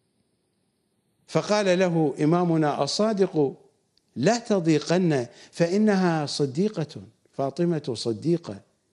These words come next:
ولم يكن يغسلها إلا الصديق.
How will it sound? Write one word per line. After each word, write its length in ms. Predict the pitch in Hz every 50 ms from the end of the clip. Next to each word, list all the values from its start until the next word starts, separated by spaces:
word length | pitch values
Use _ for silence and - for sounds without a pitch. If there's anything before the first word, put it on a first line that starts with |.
| _ _ _ _ _ _ _ _ _ _ _ _ _ _ _ - - _
ولم 340 | - 120 131 139 175 220 233
يكن 480 | 220 202 175 170 - 156 147 131 113 98 - - _ _ _ _ _ _ _ _ _ _ _ _ _ _ _ _ _ _ _ _ _ _ _ _ _ _ _ _ _ _
يغسلها 960 | 123 139 156 139 147 143 143 - 185 208 214 214 196 185 190 180 170 156 165
إلا 180 | 202 220 214 214
الصديق. 800 | 190 165 - - 165 151 131 117 127 123 110 92 - - -